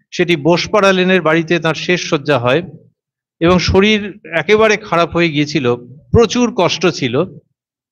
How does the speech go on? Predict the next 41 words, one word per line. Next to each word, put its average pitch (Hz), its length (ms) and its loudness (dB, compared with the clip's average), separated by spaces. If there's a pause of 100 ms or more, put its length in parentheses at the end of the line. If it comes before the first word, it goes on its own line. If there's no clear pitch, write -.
(320)
স্বামী 190 400 2
বিবেকানন্দ 202 500 2
তখন 196 400 0
একটা 170 280 -4
কথা 175 240 0
বললেন, 170 580 0
একটা 156 200 -8
চিঠিতে 196 400 0
লিখছেন, 170 560 0 (680)
যিনি 185 280 0
কিনা 208 240 2
তিল 214 360 0
তিল 220 240 0
করে 214 200 4
পরিশ্রম 196 480 0
করে 196 160 4
টাকা 170 300 0
জমিয়েছেন, 139 680 0 (420)
এবং 170 280 -2
টাকার 190 360 0
ব্যাপারে 196 260 2
উনি 196 120 0
খুব 196 140 -2
সাবধান 175 500 0
ছিলেন 160 300 0
যে 160 120 -2
যত 165 280 0
টাকাই 202 280 2
থাকুক 180 220 0
না 190 160 0
কেন 196 160 2
তোমরা 185 260 0
দেখবে 180 280 2
যাতে 180 200 0
এক 175 400 -4
কানা 170 220 0
কড়িও 208 300 4
এদিক 175 240 2
ওদিক 185 200 2
না 160 180 0
হয়, 180 300 2